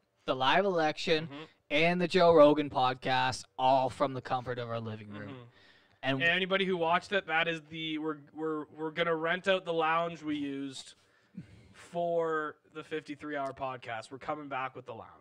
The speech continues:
Speaker 1: Right.
Speaker 2: So everybody's get excited for that.
Speaker 1: So I have some, uh, actually, I have a clip I gotta send myself.
Speaker 2: Mm-hmm.
Speaker 1: One sec.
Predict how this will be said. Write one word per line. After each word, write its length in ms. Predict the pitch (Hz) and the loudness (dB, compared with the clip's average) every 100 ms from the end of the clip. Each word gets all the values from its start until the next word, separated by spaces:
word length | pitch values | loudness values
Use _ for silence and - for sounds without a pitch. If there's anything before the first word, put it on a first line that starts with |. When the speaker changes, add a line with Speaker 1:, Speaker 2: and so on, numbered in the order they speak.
| - - | -20 -10
Speaker 1:
Right. 240 | - 110 104 | -8 -8 -10
Speaker 2:
So 120 | 120 113 | -12 -10
everybody's 520 | 143 147 139 131 123 | -8 -8 -8 -8 -12
get 160 | 131 127 | -12 -10
excited 340 | 123 123 110 104 | -10 -12 -12 -14
for 100 | 98 | -20
that. 220 | 90 95 | -20 -20
Speaker 1:
So 500 | - 170 143 143 151 _ | -4 2 4 4 0 _
I 140 | 151 151 | -4 2
have 240 | 180 190 | 2 2
some, 360 | - 202 175 165 | 0 0 0 0
uh, 380 | 147 143 135 131 - - | 0 2 0 -2 -8 -16
actually, 280 | 139 - 151 | -16 -10 -8
I 20 | |
have 140 | 143 202 | -6 -8
a 60 | |
clip 340 | 190 - 285 - | -10 -10 -10 -10
I 60 | |
gotta 180 | 131 117 | -14 -10
send 280 | - 123 123 | -10 -10 -12
myself. 500 | 117 110 120 107 110 - - 113 | -12 -12 -10 -10 -14 -18 -20 _
Speaker 2:
Mm-hmm. 1080 | 107 92 _ _ _ _ _ _ _ _ - | -20 -20 _ _ _ _ _ _ _ _ -14
Speaker 1:
One 100 | 123 | -12
sec. 300 | - 120 | -8 -8